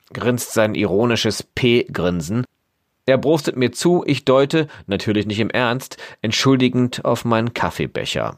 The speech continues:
Feierabendbier versus Nachmittagslatte. Noch fehlt meinem besten Freund offenbar der Anstoß zur eigentlichen Spieleröffnung. Also provoziere ich ihn. „Willst du etwa, dass ich einen Text darüber schreibe, wie Prolltouristen sich daneben benehmen?“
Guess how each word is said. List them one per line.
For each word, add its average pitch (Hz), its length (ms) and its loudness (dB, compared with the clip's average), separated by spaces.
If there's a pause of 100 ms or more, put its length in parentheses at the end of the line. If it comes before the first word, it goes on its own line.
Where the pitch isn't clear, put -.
(160)
Feierabendbier 101 1200 2
versus 85 720 0
Nachmittagslatte. 80 1300 -4 (920)
Noch 117 260 0
fehlt 110 380 2
meinem 80 360 0
besten - 280 -2
Freund 87 460 -2
offenbar 104 540 2
der 95 240 0
Anstoß 117 500 0
zur - 420 0
eigentlichen 107 640 0
Spieleröffnung. - 1160 -2 (440)
Also 156 360 4
provoziere 165 640 -2
ich - 240 -8
ihn. 71 380 -6 (360)
„Willst 110 360 -4
du - 40 2
etwa, - 280 0
dass 117 180 -2
ich 120 240 -4
einen 101 180 -4
Text - 360 -2
darüber 135 320 2
schreibe, 113 400 0
wie 107 100 2
Prolltouristen 127 920 0
sich 107 180 -2
daneben 92 480 0
benehmen?“ 170 560 0